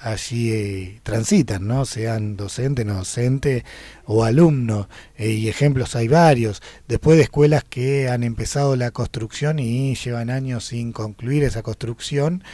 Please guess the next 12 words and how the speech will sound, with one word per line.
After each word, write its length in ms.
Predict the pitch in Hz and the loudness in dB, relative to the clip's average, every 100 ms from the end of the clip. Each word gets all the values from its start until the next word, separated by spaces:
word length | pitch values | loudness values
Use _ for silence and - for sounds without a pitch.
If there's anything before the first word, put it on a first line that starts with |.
| - - - | -20 -18 -6
eh, 320 | 127 127 135 | 0 2 2
y 60 | 113 | 0
los 220 | 104 110 | -2 -2
alumnos 500 | 110 117 143 165 - - - - - | 0 2 2 0 -2 -18 -20 -20 -10
en 180 | 117 143 | -2 2
ese 240 | 143 135 | 2 2
mismo 200 | 147 143 | 2 0
establecimiento, 680 | 123 127 123 127 151 143 117 | 0 -2 -2 -2 -2 0 -2
en 80 | 117 | -4
ese 200 | 123 123 | -2 -2
mismo 200 | 123 123 | -2 0
lugar 400 | 123 127 139 | 0 0 0